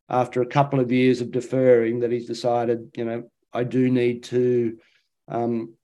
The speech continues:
understand what I'm gonna do after rugby finishes." So he's opening up his options by studying economics at university. And so I'm very pleased with that. Tom will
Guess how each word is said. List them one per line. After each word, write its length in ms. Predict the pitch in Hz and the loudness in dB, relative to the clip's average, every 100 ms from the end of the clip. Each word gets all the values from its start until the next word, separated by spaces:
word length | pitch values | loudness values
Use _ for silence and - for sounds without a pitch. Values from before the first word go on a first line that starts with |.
| _ | _
understand 560 | 127 127 123 127 127 127 | 0 2 0 2 2 4
what 100 | 131 | 2
I'm 80 | 127 | 4
gonna 220 | 131 127 | 2 2
do 220 | 131 127 | 2 4
after 320 | 127 123 127 | 4 2 -2
rugby 300 | 127 123 120 | -2 -2 -6
finishes." 540 | 120 151 160 123 113 - | -2 2 2 2 -4 0
So 140 | 120 | 2
he's 160 | 123 113 | 2 2
opening 380 | 131 120 123 | 0 0 -4
up 160 | 123 120 | -4 -2
his 160 | 117 113 | -2 0
options 440 | 123 123 117 113 | -2 -2 -6 -6
by 200 | - 117 | -2 -2
studying 440 | 117 123 120 113 | -2 -2 -2 -2
economics 560 | 117 113 120 123 117 - | -4 -6 -6 -6 -6 -10
at 140 | - | -10
university. 640 | 113 113 107 131 143 117 110 | -6 -4 -2 -2 -2 -4 -6
And 220 | 113 120 | -6 -2
so 100 | 131 | 0
I'm 100 | 127 | 0
very 200 | 139 131 | 2 0
pleased 340 | - 127 120 | 2 0 0
with 140 | 120 - | -2 -2
that. 240 | 127 135 | -2 0
Tom 180 | - 147 | 4 4
will 220 | 135 123 | 4 0